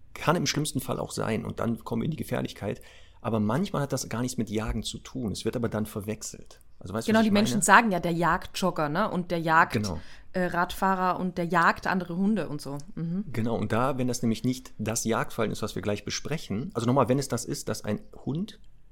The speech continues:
Speaker 1: Menschen oder Hunde ernsthaft wie Beute jagt,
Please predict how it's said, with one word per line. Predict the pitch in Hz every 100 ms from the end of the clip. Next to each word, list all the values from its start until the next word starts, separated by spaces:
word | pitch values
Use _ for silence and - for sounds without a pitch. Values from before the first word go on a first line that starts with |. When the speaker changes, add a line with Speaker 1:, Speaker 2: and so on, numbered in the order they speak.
| - -
Speaker 1:
Menschen | 104 113 196 -
oder | - 117
Hunde | 127 151 131 98 -
ernsthaft | 104 110 156 - 127 - 104
wie | 101
Beute | - 107 139 98
jagt, | - - - -